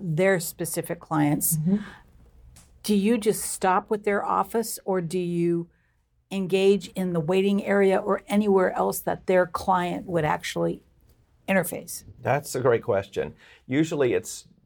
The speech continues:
Speaker 2: usually it visually and from a conversation standpoint starts with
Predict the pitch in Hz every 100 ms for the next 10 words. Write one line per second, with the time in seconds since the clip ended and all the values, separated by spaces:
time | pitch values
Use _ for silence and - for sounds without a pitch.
0 | _ - 131 185 226 180 135 - 123 -
1 | - _ _ 85 - 87 101 131 135 131
2 | 110 110 104 - 104 98 95 98 - 127
3 | 107 98 - 117 101 - 117 127 - 95
4 | - 85 80 - 92 87 - 101 - 92